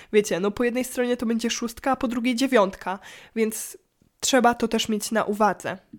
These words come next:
Zadałam wam na Instagramie pytanie, a bardziej poprosiłam was o, e, o to, jaką najważniejszą radę dotyczącą związków byście chcieli przekazać. E, i powiem wam szczerze, dostałam super porady i na pewno sama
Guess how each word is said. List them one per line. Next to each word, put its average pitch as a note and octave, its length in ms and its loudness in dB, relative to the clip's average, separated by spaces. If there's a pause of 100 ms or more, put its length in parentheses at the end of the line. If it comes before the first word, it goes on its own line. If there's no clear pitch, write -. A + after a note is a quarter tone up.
(840)
Zadałam B3 520 4
wam G#3+ 220 4
na G#3+ 100 -2
Instagramie G#3 760 -2 (160)
pytanie, G#3+ 480 2
a G#3 40 2
bardziej G#3+ 300 4
poprosiłam C#4 560 0
was A#3 480 0
o, A3 320 6 (500)
e, A3 480 2 (340)
o B3 120 8
to, D4 160 4
jaką C#4+ 320 4
najważniejszą B3+ 800 2
radę A#3+ 360 2
dotyczącą A#3 720 -2
związków A3+ 600 -2 (100)
byście A#3 260 -4
chcieli G#3+ 360 -2
przekazać. A3+ 800 0 (400)
E, A3 260 4
i E4 140 2
powiem C4+ 320 2
wam A#3 160 2
szczerze, G#3+ 380 -2
dostałam G#3+ 420 -2
super - 400 -4
porady F#3 360 -2
i G3+ 220 -2
na A3 120 0
pewno A3+ 260 2
sama G#3+ 420 2